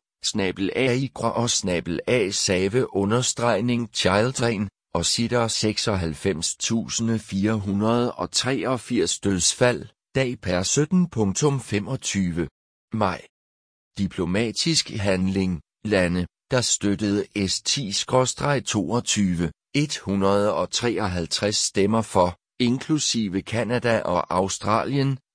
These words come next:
målede presset for en ny session og militært beskyttede hjælpeleverancer. Medieopsøgende arbejde,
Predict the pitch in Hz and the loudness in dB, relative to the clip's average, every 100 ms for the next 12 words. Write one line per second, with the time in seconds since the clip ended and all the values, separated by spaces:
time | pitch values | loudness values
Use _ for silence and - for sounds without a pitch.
0 | - 131 147 151 139 135 127 104 95 92 | 2 4 6 4 2 0 -2 0 2 2
1 | 139 131 - 90 87 90 120 95 - 92 | 0 0 2 2 2 0 0 0 -2 -2
2 | - 139 117 123 - 131 117 92 95 - | 0 0 0 -2 -2 0 0 0 -2 0
3 | 165 160 - 95 - 101 101 131 135 127 | 0 0 -2 -4 -2 -2 -2 0 -2 0
4 | 98 101 95 95 107 113 92 90 - 87 | -2 -2 -2 0 0 2 0 0 0 -2
5 | 85 _ _ _ _ _ _ 90 92 113 | -4 _ _ _ _ _ _ -2 2 2
6 | - 139 107 107 - 113 92 120 131 - | 0 0 2 2 2 0 2 0 -2 -2
7 | 92 107 131 127 104 131 | -2 0 0 0 0 -2